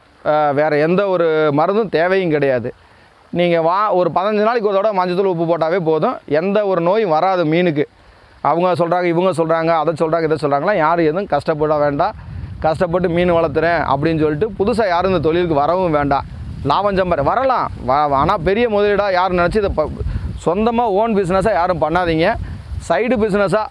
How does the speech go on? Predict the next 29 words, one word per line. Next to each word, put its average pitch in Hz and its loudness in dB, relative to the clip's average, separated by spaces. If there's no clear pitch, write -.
"வீட்ல 202 0
வேலை 190 2
இல்ல, 175 0
நான் 156 0
சும்மா 180 0
தான் 180 0
இருக்கேன், 151 0
ஏதோ 165 0
ஒண்ணு 190 -2
பண்றேன்" 170 0
அப்படின்னு 143 -2
வேணா 175 2
பண்ணி 185 -2
பாருங்களே 156 0
தவிர, 143 0
அதிக 185 2
முதலீடா 175 0
போட்டு 147 -2
யாரும் 185 0
இந்த 180 0
தொழில் 165 -2
பண்ண 151 0
வேண்டாம். 139 0
first 147 -2
ஒரு 226 0
tank 196 -2
போட்டு 185 0
வளர்த்து 156 0
பாருங்க. 156 0